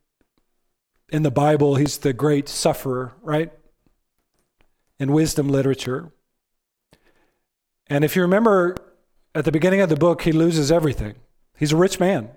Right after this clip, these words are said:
but he loses everything. He loses his family, even. Satan makes this wager with God and accuses Job. "The only reason he follows you is 'cause you bless him. You take away the blessings, he's not gonna serve you."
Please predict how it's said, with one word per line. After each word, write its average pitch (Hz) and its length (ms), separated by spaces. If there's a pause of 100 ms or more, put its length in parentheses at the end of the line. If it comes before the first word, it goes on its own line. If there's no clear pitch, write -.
but 139 80
he 147 60
loses 151 280
everything. 120 380
He 113 100
loses 139 280
his 123 140
family, 139 540 (100)
even. 127 340 (1300)
Satan 185 460
makes 180 260
this - 480 (520)
wager 180 480
with 165 240
God 165 520
and 151 340
accuses 170 640
Job. 147 300
"The 180 60
only 277 140
reason 220 240
he 180 60
follows 185 360
you 160 60
is 147 80
'cause 139 160
you 135 60
bless 151 260
him. 135 80
You 123 60
take 202 160
away 214 80
the 170 80
blessings, 147 360
he's 202 120
not 180 100
gonna 123 100
serve 113 320
you." 131 220